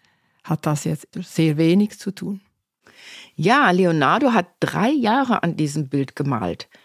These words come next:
Speaker 2: In den Jahren vierzehnhundertvierundneunzig bis vierzehnhundertsiebenundneunzig.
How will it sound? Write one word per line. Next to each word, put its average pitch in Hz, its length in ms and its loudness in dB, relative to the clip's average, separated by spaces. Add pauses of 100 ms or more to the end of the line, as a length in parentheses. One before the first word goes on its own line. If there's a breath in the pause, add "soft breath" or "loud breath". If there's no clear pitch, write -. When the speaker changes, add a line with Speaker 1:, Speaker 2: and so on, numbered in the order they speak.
(360 soft breath)
Speaker 2:
In 180 160 0
den 165 160 0
Jahren 156 420 2
vierzehnhundertvierundneunzig 180 1700 0 (280 soft breath)
bis - 160 -4
vierzehnhundertsiebenundneunzig. 170 1600 -2